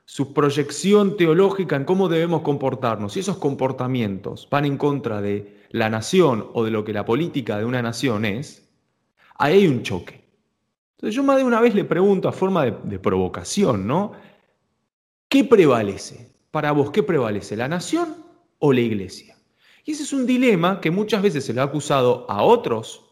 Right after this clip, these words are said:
a otras naciones, de que es, en realidad es una nación viviendo en otra nación. Bueno, puede producirse en los países latinoamericanos, en España, en Francia está ocurriendo incluso, que lo que dice la nación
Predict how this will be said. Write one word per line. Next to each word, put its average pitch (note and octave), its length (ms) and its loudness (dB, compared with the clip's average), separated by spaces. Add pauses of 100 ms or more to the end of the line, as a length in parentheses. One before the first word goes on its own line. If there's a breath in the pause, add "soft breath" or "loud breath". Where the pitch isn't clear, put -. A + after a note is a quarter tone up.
a A2 140 -4
otras D3 280 -4
naciones, A2 600 0
de G2 120 -4
que G#2+ 240 -4
es, B2 160 -10
en G#2+ 120 -6
realidad A2+ 240 -2
es A#2+ 60 -12
una G#2+ 140 -6
nación F3 400 0
viviendo B2 320 0
en A2 60 -2
otra A#2 180 -4
nación. G3 460 0 (560 loud breath)
Bueno, D3+ 420 0 (400 loud breath)
puede E4 240 6
producirse B2 1080 0
en A#2 440 -4
los A#2+ 180 -4
países A2 380 -2
latinoamericanos, D3 1200 0
en G2+ 160 -6
España, D3 800 0
en F#2+ 180 -10
Francia A#3 380 0
está G#2 120 -4
ocurriendo G2 420 -4
incluso, G#2 600 -4 (440 loud breath)
que - 560 -2
lo D#3 220 4
que F3+ 120 4
dice A#3 300 -2
la C3+ 120 0
nación F#3 580 -2